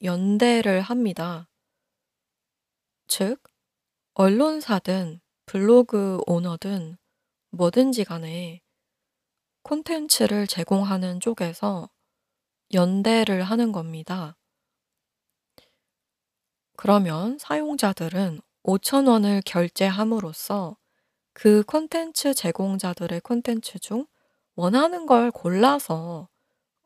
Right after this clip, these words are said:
어, 마이크로 페이먼트를 할 수 있는 겁니다. 어,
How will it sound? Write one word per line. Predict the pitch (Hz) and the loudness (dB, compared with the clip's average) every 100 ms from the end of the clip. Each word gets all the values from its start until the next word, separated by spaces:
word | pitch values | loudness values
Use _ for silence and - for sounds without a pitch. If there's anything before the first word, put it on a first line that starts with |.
| _ | _
어, | 247 - | -14 0
마이크로 | 180 190 208 196 | 2 2 0 -2
페이먼트를 | 208 185 170 170 185 233 277 | -4 -8 -8 -12 -4 -2 -2
할 | 359 349 | -4 -4
수 | - | -2
있는 | 175 170 175 | -2 -4 -8
겁니다. | 170 156 180 202 196 _ _ _ _ _ _ _ _ _ _ _ _ _ _ _ _ _ _ _ _ _ - _ _ _ _ _ _ _ _ _ _ | -10 -12 -12 -14 -20 _ _ _ _ _ _ _ _ _ _ _ _ _ _ _ _ _ _ _ _ _ -20 _ _ _ _ _ _ _ _ _ _
어, | 202 196 | -10 -10